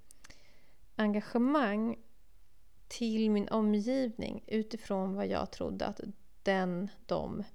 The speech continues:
behövde. Jag var inte inkluderad i det här leverera till max, alltså vad är Nadjas behov? Det var inte,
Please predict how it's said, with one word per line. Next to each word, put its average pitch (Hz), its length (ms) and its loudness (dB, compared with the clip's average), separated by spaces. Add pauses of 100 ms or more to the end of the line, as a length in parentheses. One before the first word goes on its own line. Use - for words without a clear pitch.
behövde. 226 760 -2 (1700)
Jag 226 520 6
var 214 80 0
inte 202 360 0
inkluderad 196 720 0
i - 180 -2
det 220 80 -4
här 202 240 -2
leverera 214 720 -2
till 208 280 -4
max, - 440 -8
alltså 196 200 -2
vad 185 180 2
är 185 40 2
Nadjas 185 460 0
behov? - 260 -4
Det 214 140 4
var 208 80 2
inte, - 680 -2